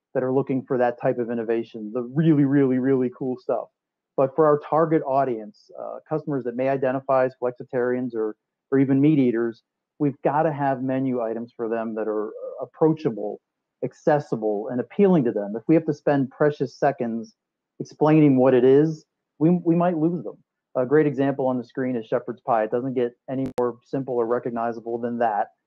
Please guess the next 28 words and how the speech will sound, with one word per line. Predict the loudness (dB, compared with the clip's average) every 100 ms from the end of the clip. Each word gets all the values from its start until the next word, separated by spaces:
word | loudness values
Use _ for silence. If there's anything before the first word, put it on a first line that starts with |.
| _ _
It's | -10 -8
plant-based, | 0 2 4 4 4 2
and | -2
we're | 0
using | 0 0
jackfruit | 2 2 2 -6 -6
as | -2 -2 -2 -2
the, | 0 0 -2
the | -2
meat, | -2 -4 _ -10
right? | -8 -8 _ _ _ _ _ _ _ -10
Um, | -6 -4 -6 -10 _ _ _ _ _ 2
I | 4
always | 6 4
recommend | 4 2 2 2 2
getting | 0 0
a, | -4 -4
getting | -4 -2
an | -2
expert | -4 -2 -4 -2
or | -2
a |
partner | -2 -2 -2 -6
involved | -2 0 0 -4
if, | -8
if | -10 -8 -6
needed. | -4 0 -2 -2 -6
Uh, | -4 -2